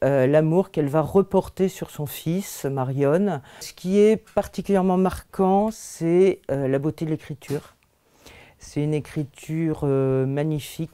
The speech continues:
poétique, puissante. C'est un, c'est un roman, euh, qui laisse une trace, euh,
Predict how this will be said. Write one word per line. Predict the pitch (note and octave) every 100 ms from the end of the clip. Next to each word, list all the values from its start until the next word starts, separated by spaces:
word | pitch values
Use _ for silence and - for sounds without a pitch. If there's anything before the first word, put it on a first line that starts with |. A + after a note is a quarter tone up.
| _
poétique, | E3 D#3+ C#3+ - - E3+ - - B2+
puissante. | - E3+ - D#3 D3 F3 - B2 A2+ - - -
C'est | - D3
un, | C#3 C#3
c'est | - C3 D3+
un |
roman, | C#3 B2+ D3 D3+ D#3 D#3 D3+
euh, | C3+ B2 B2 B2 B2
qui | - B2+
laisse | C3+ -
une | B2 A#2+
trace, | - C3 B2+ B2 - - B2
euh, | A2+ A2+ A#2 A#2 A#2